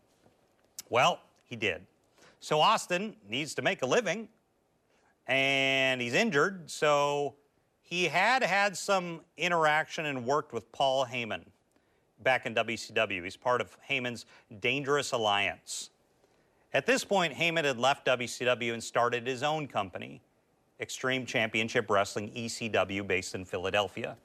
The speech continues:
E C W was the underground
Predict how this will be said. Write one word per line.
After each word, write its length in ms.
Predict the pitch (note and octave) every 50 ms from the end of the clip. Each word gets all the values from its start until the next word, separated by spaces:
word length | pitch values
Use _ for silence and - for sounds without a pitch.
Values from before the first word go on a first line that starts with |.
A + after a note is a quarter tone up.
| - - - - - - -
E 120 | C#3 C#3+
C 200 | C3+ - D#3 D3
W 340 | C3+ C#3 C#3 C3 C3 C#3 C3
was 220 | A#2+ A#2+ A2+ -
the 180 | - B2 A2 - -
underground 960 | D3 D#3+ E3 D3+ D#3+ E3 D3+ B2 C3 D3 D3 D3 D3 D3 C#3+ C#3+ C#3+ D3 C3+